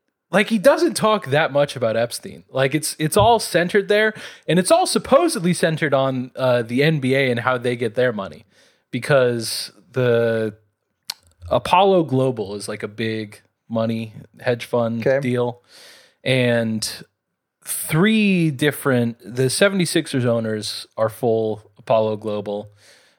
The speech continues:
Speaker 1: Um, the Hawks,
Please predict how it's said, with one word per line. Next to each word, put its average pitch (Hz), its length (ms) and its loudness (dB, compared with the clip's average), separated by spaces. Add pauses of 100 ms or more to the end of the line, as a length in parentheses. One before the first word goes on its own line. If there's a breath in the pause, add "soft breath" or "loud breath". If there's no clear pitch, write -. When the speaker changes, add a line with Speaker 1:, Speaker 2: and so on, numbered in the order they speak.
(100)
Speaker 1:
Um, 101 720 -2 (920)
the 113 440 2
Hawks, - 800 -2